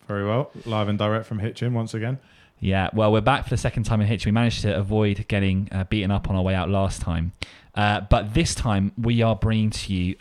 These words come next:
Speaker 2: a slightly different show. And this is, uh, what we're calling the Barnet Draft. Now, um, for those of you like Charlie and I who are big fans of American sport, the draft is quite a, a, a kind of familiar concept. But those who aren't aware, the way it works this afternoon is we are each going to pick,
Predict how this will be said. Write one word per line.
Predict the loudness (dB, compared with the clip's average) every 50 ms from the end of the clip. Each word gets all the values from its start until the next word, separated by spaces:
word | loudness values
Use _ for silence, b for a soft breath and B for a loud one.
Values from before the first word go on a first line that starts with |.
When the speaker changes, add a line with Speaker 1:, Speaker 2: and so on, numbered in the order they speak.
| _ _
Speaker 2:
a | -2
slightly | -2 -2 0 -2 -4 -4 -2
different | -4 -4 -4 -2 -2 -4 -6 -6
show. | -4 -4 -4 -4 -4 -6 -8 -12 -20 _ _ _ _ _ _ _ -10 -6 _
And | 0 2 2 2 2
this | 2 0 0 -2 -2
is, | -2 -2 -2 -2 -4 -4
uh, | -2 -2 -2 -2
what | -2 -4
we're | -4 -4
calling | -4 -4 -2 0 -2
the | -2
Barnet | -2 -2 -2 0 0 -2 -4 -6 -8
Draft. | -6 -2 0 0 0 0 -2 -4 -6 -10 -10 -10 B B B B B B B B B B -2
Now, | 0 0 2 0 0 -2 -4 -2
um, | 0 2 2 2 0 -6 -8
for | -6 -2 0
those | 2 2 2
of | 2
you | 2 2
like | 4 2 2 2
Charlie | 2 0 2 2
and | 2 2
I | 2 0
who | 0 -2
are | -2
big | -2 -4 -4
fans | -4 -4 -4 -2
of | -2 -2
American | -4 -4 -4 -6 -8
sport, | -10 -10 -10 -8 -8 -8 -8
the | -8
draft | -6 -2 -2 -2 -2 0 -2 -2
is | -4 -2
quite | -4 -2 0 0 0 0
a, | 0 0 0 0 -2 -4 -6 -8 -8
a, | -8 -8 -6 -8 -8
a |
kind | -6 -4 -4 -2
of | -2 -2 -4
familiar | -2 -2 0 0 2 0 0 -2
concept. | -2 -2 -4 -2 -2 -4 -6 -6 -6 -6
But | -4 -2
those | 0 -2 0 0
who | 0 0
aren't | 2 0 0
aware, | -2 -2 -2 -2 -4 -4 -6 B B B B B B B B B
the | 0 2
way | 4 4 4
it | 4 2
works | 2 2 2 0 -2 -6
this | -8 -4 -2
afternoon | 0 0 0 0 -2 -2 0
is | 0 0 0 0
we | 0 0
are | 0 -2 -2
each | -6 -6 -4 -6 -4 -2
going | -2 -2 -2
to | -2 -2
pick, | -2 -2 -2 -2 -6 -8 -10 -14 -18